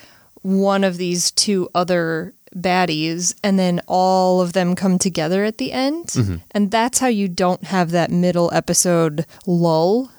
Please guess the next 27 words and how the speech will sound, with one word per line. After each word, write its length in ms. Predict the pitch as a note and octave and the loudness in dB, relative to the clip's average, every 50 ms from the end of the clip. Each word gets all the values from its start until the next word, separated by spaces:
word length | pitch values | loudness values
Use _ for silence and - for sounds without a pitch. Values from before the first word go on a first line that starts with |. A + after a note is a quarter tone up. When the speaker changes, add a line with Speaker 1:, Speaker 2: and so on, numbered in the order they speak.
| _ _ | _ _
Speaker 1:
because 320 | - G3+ F#3 - G#3+ G3 F3+ | -6 -4 -2 0 0 0 0
you're 120 | F#3+ - - | -2 -2 -2
introducing 720 | G#3 G#3 - G#3 G3 E3+ F#3 F#3+ F#3 - G3 F#3 E3+ E3 | -2 0 0 -2 -2 -2 -2 0 0 0 0 0 -2 -2
something 460 | - F#3 E3+ D#3 E3+ E3+ E3 D#3+ D#3 | -2 -2 -2 -2 -2 -4 -4 -4 -6
new 400 | D3+ - - - - - F#3+ F#3 - - - - - - | -8 -8 -8 -10 -10 -10 -12 -14 -14 -18 -20 -20 -10 -6
Speaker 2:
Right. 180 | - - E2+ G2 - | -6 -4 -4 -6 -4
Speaker 1:
that 140 | G3+ G3+ G3 | -2 -2 0
everyone 340 | G3+ F#3+ F#3 F#3 F3+ F3 F3 | 0 0 -2 -2 -4 -2 -2
has 140 | F3+ F#3+ F3 | -2 -2 0
seen 240 | - - B3+ A3+ G#3+ | 0 0 0 0 0
a 60 | F3+ | 0
bit 160 | E3+ F3 D#3+ | 0 0 0
of, 280 | E3 D#3 D#3+ D#3+ E3 - | 0 0 0 0 -2 -4
and 100 | - F3+ | -4 -4
they're 140 | F3 E3+ E3 | -2 -2 -2
waiting 400 | D#3+ E3+ F#3+ G3+ G#3 F#3+ D#3+ D#3 | -2 0 0 0 0 0 -2 -4
for 280 | D3+ - - - - - | -6 -8 -8 -6 -4 -4
it. 220 | - - - - - _ _ _ _ _ _ - - | -4 -4 -6 -8 -10 _ _ _ _ _ _ -4 -2
Speaker 2:
Hmm. 260 | A#2+ G2+ F2 E2+ D#2+ D2 - _ _ _ - - - _ | 0 0 0 -2 -4 -8 -14 _ _ _ -20 -20 -14 _
Well, 200 | - C#3 - - - _ _ _ _ _ _ _ _ _ _ _ - | -2 -2 -2 -2 -6 _ _ _ _ _ _ _ _ _ _ _ -4
then, 520 | D#3+ B2 C3 C#3+ C3+ C3+ C3 B2 B2 - _ - | -2 0 2 2 2 2 0 -2 -4 -10 _ -4
if 160 | C#3+ C3 - | -2 -2 0
that's 420 | - D#3 G3 F#3+ - - - - _ _ _ _ _ _ _ _ _ _ _ - | 0 0 0 -2 -4 -10 -18 -20 _ _ _ _ _ _ _ _ _ _ _ 0
gonna 160 | E3+ D#3 C#3+ | 0 0 0
be 160 | - C3+ B2 | 0 0 -2
the 100 | G2+ G#2+ | -2 -4
case, 600 | - - F3 F3 C3+ F#2+ F#2+ - - - - | -4 -2 0 0 0 0 0 0 0 0 -2